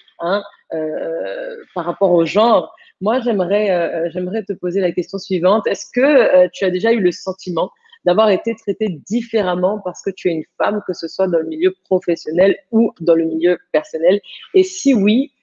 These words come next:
est-ce que tu peux nous dire comment est-ce que tu as su, tu as pu gérer, euh, cette situation ?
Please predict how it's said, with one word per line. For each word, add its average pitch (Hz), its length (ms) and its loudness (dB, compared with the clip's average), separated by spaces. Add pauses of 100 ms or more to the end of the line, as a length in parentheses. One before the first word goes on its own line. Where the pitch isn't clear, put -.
(220)
est-ce 185 160 0
que - 80 -6
tu - 160 -8
peux 185 100 -2
nous 180 120 0
dire 185 180 -2
comment 185 200 -2
est-ce 190 100 -8
que 175 60 -2
tu 165 160 -2
as 151 80 2
su, 180 180 -10 (240)
tu 175 60 -2
as 151 40 -2
pu 190 180 -2
gérer, 165 520 -2
euh, 139 140 -4
cette - 220 -10
situation ? - 500 -14